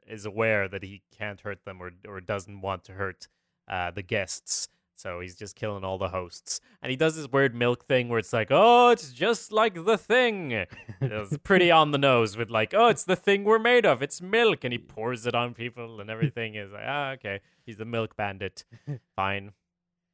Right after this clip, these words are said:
Speaker 2: And, uh, that's, uh, uh, another thing people are talking about on Twitter because,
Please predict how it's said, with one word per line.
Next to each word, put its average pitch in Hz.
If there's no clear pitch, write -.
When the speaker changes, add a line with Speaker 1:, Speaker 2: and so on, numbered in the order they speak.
Speaker 2:
And, 135
uh, 123
that's, 165
uh, -
uh, 127
another 143
thing 135
people 131
are -
talking 127
about 117
on 104
Twitter 123
because, 117